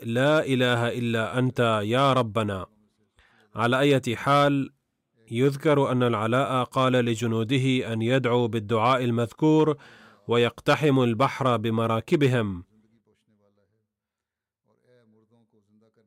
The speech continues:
فاقتحموا على الصاهل والجامل والشاحج والناهق،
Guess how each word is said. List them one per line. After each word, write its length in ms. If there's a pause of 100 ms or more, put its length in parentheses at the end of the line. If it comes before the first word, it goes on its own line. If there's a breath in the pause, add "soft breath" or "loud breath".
(680)
فاقتحموا 720
على 160
الصاهل 680
والجامل 840
والشاحج 960
والناهق، 920